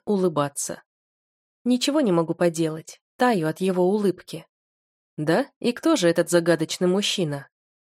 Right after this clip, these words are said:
"Заткнись и неси меня в спальню". "Как прикажете, моя леди", рассмеялся Кемер и легко поднял меня на руки.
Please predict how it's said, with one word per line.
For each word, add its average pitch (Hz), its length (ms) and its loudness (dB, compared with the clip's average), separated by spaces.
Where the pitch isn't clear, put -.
"Заткнись 233 720 0
и 240 80 0
неси 254 320 4
меня 208 220 2
в - 60 -8
спальню". 160 540 -2
"Как 196 240 0
прикажете, 185 840 -4
моя 156 280 0
леди", 151 500 -2
рассмеялся 156 720 -4
Кемер 170 560 -4
и 202 60 -4
легко 208 340 -4
поднял 220 420 0
меня 196 260 -2
на 143 220 -2
руки. 139 360 -12